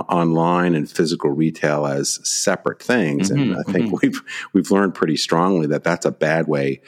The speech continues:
Speaker 1: to think about it. And, um, uh, you know, to me, anytime you close stores, you're making yourself less customer relevant. Now, I don't have enough access to their data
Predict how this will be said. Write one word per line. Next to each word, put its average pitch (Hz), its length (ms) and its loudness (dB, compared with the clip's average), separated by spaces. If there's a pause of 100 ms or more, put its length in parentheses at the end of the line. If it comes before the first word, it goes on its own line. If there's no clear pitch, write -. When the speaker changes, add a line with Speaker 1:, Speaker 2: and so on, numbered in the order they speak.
(480)
Speaker 1:
to - 80 -4
think - 260 0
about 69 340 -2
it. 71 180 0
And, 73 440 -2
um, 76 500 0 (400)
uh, - 80 -4 (100)
you 117 140 4
know, 98 120 4
to - 140 0
me, 131 200 4
anytime 92 500 2
you 80 80 2
close 78 380 0
stores, 78 760 2
you're 78 280 2
making 80 320 2
yourself 73 420 0
less 71 220 -2
customer 73 440 -2
relevant. 80 520 0
Now, 160 280 2
I - 80 2
don't - 220 0
have 165 160 0
enough - 400 0
access - 400 -2
to - 140 -2
their 65 160 0
data 80 560 0